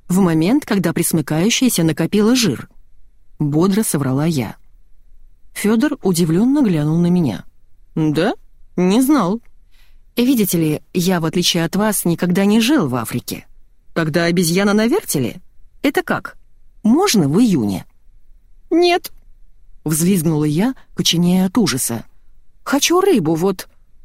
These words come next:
мурасу в листьях". "Нет проблем", пожал плечами Федор и поманил пальцем почтительно кланявшегося негра. "Значится, даме рыбку,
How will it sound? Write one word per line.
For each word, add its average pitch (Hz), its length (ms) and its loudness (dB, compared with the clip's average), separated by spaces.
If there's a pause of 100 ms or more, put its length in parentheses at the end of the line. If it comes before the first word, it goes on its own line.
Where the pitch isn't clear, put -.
(100)
мурасу 262 480 0
в 196 80 0
листьях". 131 580 -2 (680)
"Нет 156 360 -4
проблем", 311 440 0 (680)
пожал 151 300 -4
плечами 143 420 -2
Федор 202 460 -2 (500)
и 220 100 0
поманил 214 420 2
пальцем 233 440 -2
почтительно 190 680 -2
кланявшегося 190 720 0
негра. 135 480 -2 (800)
"Значится, 226 800 0
даме 208 460 0
рыбку, 180 520 -2